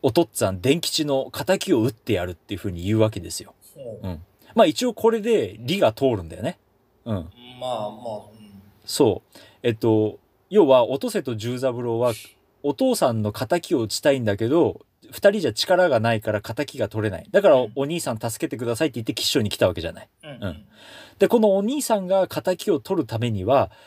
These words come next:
Speaker 2: うん。
Speaker 1: 今、取り手に追われてるから、まずその問題をクリアしなきゃいけないと。
Speaker 2: あ、そうかそうかそうか。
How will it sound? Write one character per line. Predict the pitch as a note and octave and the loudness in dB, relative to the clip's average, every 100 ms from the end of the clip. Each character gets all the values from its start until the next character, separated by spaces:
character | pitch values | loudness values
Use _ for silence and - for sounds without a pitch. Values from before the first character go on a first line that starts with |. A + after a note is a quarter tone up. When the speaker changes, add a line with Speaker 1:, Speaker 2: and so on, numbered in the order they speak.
| - | -20
Speaker 2:
う | - | -12
ん。 | - | 0
Speaker 1:
今、 | G#3 B2 F#2+ - | 4 4 2 -6
取 | - F3+ | -2 0
り | G3 | 2
手 | G#3+ | 2
に | F#3+ | 4
追 | D#3 | 6
わ | E3 | 4
れ | E3+ | 2
て | F#3+ | -6
る | F3 | -6
か | A2+ | -2
ら、 | G#2+ A2 F#2 - | 0 0 -2 -6
ま | F#3 F#3+ | -2 -2
ず | |
そ | B2 F3 | -2 -2
の | G#3+ | -2
問 | G3 F3+ F#3 | -2 -2 0
題 | F3 E3 | 2 0
を | |
ク | - | -2
リ | D#3+ - | 0 0
ア | |
し | - | 0
な | G2+ | -2
き | E3 | -2
ゃ | |
い | D3+ | -2
け | - | -2
な | - | -4
い | |
と。 | - | -6
Speaker 2:
あ、 | |
そ | - | -10
う | - | -12
か | - | -10
そ | B2 | -4
う | |
か | |
そ | |
う | |
か。 | G2+ | -4